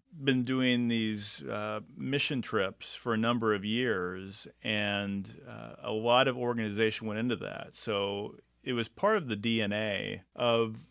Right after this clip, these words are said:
the congregation to be able to do this, you know, outside of Columbus. You know, n-, no one at Asbury would have ever dreamed that we'd be doing that same sort of work here in our own town. Um, but, uh, we were able to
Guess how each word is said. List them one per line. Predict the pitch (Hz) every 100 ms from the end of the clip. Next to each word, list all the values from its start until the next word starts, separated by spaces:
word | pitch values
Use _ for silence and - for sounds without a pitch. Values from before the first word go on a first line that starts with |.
| _ -
the | 123
congregation | 131 113 104 113 151 - 104 98 110 135 _
to | -
be | 117
able | 113 107
to | 101
do | 139
this, | 147 110 101 - - -
you | 120
know, | 110 -
outside | 113 110 - 123 104
of | 92
Columbus. | - 107 98 - - -
You | 120
know, | 101
n-, | 101 110
no | 127 123 123
one | 120
at | 107
Asbury | 107 104 101 92 101
would | 98
have | 98
ever | 104 95
dreamed | 95 104 107 98 98 92 92
that | 117
we'd | 107 98
be | 101
doing | 98 107 107 101
that | 104 104
same | - - 113 107
sort | - 117 101
of | 95
work | 101 107 98 90 - _ _
here | - 120 110
in |
our | 101 101
own | 92
town. | 92 123 127 95 85 90 92 _ -
Um, | 104 98 95 95 - - _ _ -
but, | - 107 98 98 - - - -
uh, | 107 101
we | 113 120
were | 120
able | 117 113 110
to | 110 104